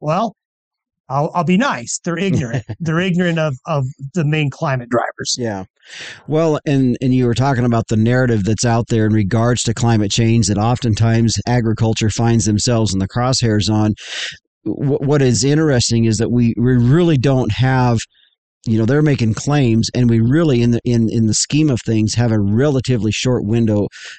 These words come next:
Speaker 2: of data that they're making those claims from.
Speaker 1: Right. And, and what'll, what'll happen in these,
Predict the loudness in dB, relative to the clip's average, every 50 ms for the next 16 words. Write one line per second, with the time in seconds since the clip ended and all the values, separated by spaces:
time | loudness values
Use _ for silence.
0 | _ _ _ _ -2 0 0 0 0 0 0 0 2 2 2 2 0 0 0 -2
1 | 0 0 2 2 2 2 0 0 0 0 0 0 -2 -2 -4 -4 -2 -2 0 0
2 | 0 -2 -4 -6 -6 -6 -6 -8 -10 _ _ _ _ _ _ _ -18 _ -2 0
3 | 0 0 0 0 -2 -2 -4 -4 -6 -6 -4 -4 -2 -2 -2 -4 -4 -2 -2 0
4 | 0 0 0 -2 -2 -4 -6 -14 -16 -10 -6 -4 -2 -2 0 0 0 0 -2 -2
5 | -4 -2 -2 -2 -2 -2 -2 -4 -4 -6 -8